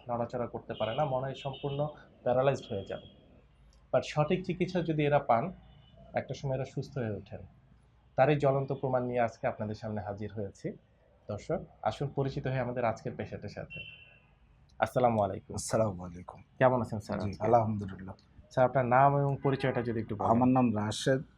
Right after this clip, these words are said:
Speaker 1: হুম, হুম।
Speaker 2: আমি একজন দুবাই প্রবাসী। আমার দেশের বাড়ি চাঁদপুর কচুয়া।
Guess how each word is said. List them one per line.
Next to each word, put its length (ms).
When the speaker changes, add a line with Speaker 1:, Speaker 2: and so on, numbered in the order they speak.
Speaker 1:
হুম, 160
হুম। 80
Speaker 2:
আমি 220
একজন 300
দুবাই 280
প্রবাসী। 500
আমার 260
দেশের 300
বাড়ি 220
চাঁদপুর 560
কচুয়া। 440